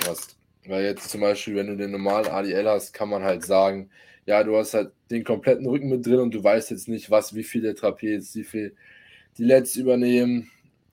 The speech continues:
ähm, und wie viel die Glutes und wie viel die Hams machen. Und dadurch kann man das dann ein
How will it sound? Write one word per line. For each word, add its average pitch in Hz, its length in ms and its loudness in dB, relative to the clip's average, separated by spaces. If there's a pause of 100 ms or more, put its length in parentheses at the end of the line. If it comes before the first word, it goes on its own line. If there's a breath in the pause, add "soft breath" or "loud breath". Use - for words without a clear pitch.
ähm, 101 420 -2
und 98 300 -8
wie 98 100 -8
viel 101 180 -8
die 95 160 -8
Glutes 101 280 -8
und 101 60 -10
wie 95 60 -8
viel 95 140 -10
die 95 140 -4
Hams 95 300 -8
machen. 92 460 -8
Und 85 140 -12
dadurch 85 360 -6
kann 90 160 -6
man 85 140 -6
das 85 220 -10
dann 85 180 -12
ein 85 260 -12